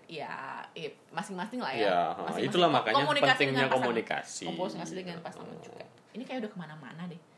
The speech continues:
Speaker 2: Enggak, tapi lah bener loh, masih di satu benang merah
Speaker 1: Iya
Speaker 2: yang sama
Speaker 1: sih.
Speaker 2: kok. <laughs>
Speaker 1: Eh, yang lucunya adalah beberapa hari yang lalu aku baru baca di Twitter.
Speaker 2: Hmm.
Speaker 1: Ada yang nge-tweet,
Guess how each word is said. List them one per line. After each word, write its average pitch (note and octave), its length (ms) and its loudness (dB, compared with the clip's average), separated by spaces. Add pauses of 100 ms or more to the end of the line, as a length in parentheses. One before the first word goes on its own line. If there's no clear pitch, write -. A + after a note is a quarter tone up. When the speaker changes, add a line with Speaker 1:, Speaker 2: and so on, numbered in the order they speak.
Speaker 2:
Enggak, D3 200 0
tapi G#3+ 180 0 (760)
lah G#2+ 160 0
bener D#3 260 -6
loh, C3 140 -2
masih D#3+ 260 -10 (100)
di C#3+ 200 -4
satu C#3+ 460 -6
benang C#3 220 -4
merah C3+ 160 -4
Speaker 1:
Iya G3+ 100 4
Speaker 2:
yang E3 60 2
sama C3 100 0
Speaker 1:
sih. C3+ 80 -4
Speaker 2:
kok. - 120 -8
<laughs> A#3+ 580 4 (240)
Speaker 1:
Eh, A3 640 2 (400)
yang A3+ 140 -4
lucunya B3 400 -6
adalah A3+ 420 0
beberapa F#3 640 0
hari F#3+ 320 -2
yang F#3+ 100 -8
lalu F3 160 -2
aku - 140 -2
baru B3+ 160 -4
baca F3 200 -4
di F3+ 140 -4
Twitter. F3+ 380 -4 (260)
Speaker 2:
Hmm. G#2 460 -12
Speaker 1:
Ada F3 260 -8 (140)
yang F3 100 -4
nge-tweet, F3 380 -10